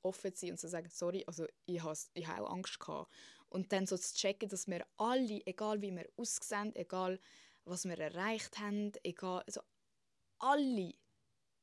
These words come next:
tun erstmal an sich selber zweifeln. Und das finde ich auch traurig, weil ich finde, das sollte nicht so sein. Und das zeigt ja auch, dass man sich immer so fest mit allen anderen vergleicht.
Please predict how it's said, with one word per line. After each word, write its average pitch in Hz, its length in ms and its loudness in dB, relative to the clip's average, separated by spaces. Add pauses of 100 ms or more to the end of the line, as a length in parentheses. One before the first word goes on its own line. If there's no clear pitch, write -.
(280)
tun 214 180 4
erstmal 214 320 2
an 180 140 -2
sich 180 120 -6
selber 190 300 -2
zweifeln. 160 300 -2
Und 196 80 -2
das 240 80 0
finde 208 160 2
ich 156 60 4
auch 160 240 -4
traurig, 202 480 0
weil 156 140 -4
ich 156 80 -10
finde, 156 180 -10 (760)
das - 340 -2
sollte 165 220 0
nicht 156 140 -4
so 160 80 -2
sein. 202 420 2 (280)
Und 180 200 -2 (220)
das - 160 -2
zeigt 170 260 -2
ja 175 120 -2
auch, - 20 -4
dass 165 160 -4
man 170 80 -2
sich - 200 -4
immer 170 180 -6
so 165 160 -4
fest 165 320 -4
mit 165 160 -6
allen 165 220 -2
anderen 160 380 -6
vergleicht. 190 380 -2